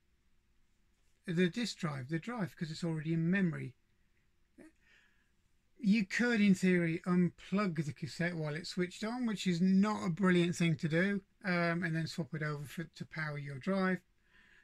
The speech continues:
Um, but try and get an externally powered one, okay? Um, and that would solve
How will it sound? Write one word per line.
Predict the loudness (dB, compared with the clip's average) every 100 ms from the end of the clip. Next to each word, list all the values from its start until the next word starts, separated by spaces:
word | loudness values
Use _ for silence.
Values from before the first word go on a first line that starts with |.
| _
Um, | 0 2 2 0 _ _ _ _ 0
but | 2 0 _ _
try | -6 0 2
and | 4 4
get | 4 2
an | 2
externally | -2 -8 -2 0 0 -2 -4 -6
powered | -6 -4 -4 -6 -8
one, | -8 -6 -6 -6 -8
okay? | -4 -4 -4 -8 _ _ _
Um, | 2 4 6 2 0 _ _ _ _ _ _ _ _ _ _ _ _ _ _ _ _ _ _ 2
and | 4
that | 4 2
would | 0 -2
solve | -4 -2 -2 -2